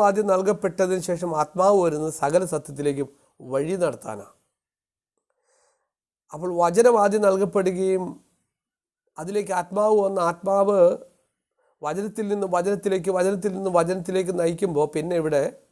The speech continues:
സെമിനാരിയുടെ സുവിശേഷവും സെമിനാരിയുടെ ബുദ്ധിയും ഫിലോസഫിയും തിയോളജിയും തി-, ആ, ബുദ്ധിമാന്മാരായ വലിയ മഹാമേരുക്കളായ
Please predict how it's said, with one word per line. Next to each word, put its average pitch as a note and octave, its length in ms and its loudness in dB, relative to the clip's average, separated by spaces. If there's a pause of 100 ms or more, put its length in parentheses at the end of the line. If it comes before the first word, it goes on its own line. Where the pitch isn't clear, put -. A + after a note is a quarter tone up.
(880)
സെമിനാരിയുടെ A#3+ 760 4 (100)
സുവിശേഷവും G3 560 0 (100)
സെമിനാരിയുടെ G#3 720 2
ബുദ്ധിയും E3 380 -4 (1000)
ഫിലോസഫിയും F#3+ 580 -2
തിയോളജിയും F3+ 760 -2 (200)
തി-, E3 220 -6 (240)
ആ, E3+ 80 -4
ബുദ്ധിമാന്മാരായ F3 880 0 (1400)
വലിയ F3 180 -4 (100)
മഹാമേരുക്കളായ G3 920 4